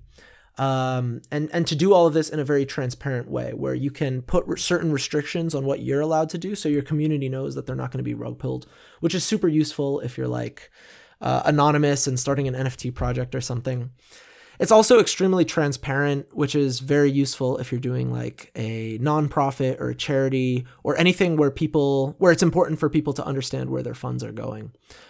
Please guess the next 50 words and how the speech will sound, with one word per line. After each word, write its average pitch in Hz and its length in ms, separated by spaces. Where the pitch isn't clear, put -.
There's 190 140
a 214 60
lot 240 180
of - 80
specifics 190 580
as 170 140
to 175 80
different 165 320
ways 147 340
you 147 80
can 139 320
configure 143 480
things. 156 300
So 156 120
if 151 160
you 165 100
have 190 220
questions 160 380
about 160 240
it, 165 100
I 143 60
highly 156 320
recommend 135 560
all - 140
the 131 80
listeners 131 520
to 117 460
join 139 320
the 131 80
Juicebox 127 460
Discord 123 340
server 123 320
and 120 140
feel 127 120
free 127 140
to 123 160
ask. 113 420
I'll 131 80
respond 131 360
to 135 100
you 131 60
there. 131 340
It's, - 200
uh, 135 200
discord 170 500
dot 156 240
G 151 160
G 147 180
slash 139 360
juicebox. 170 720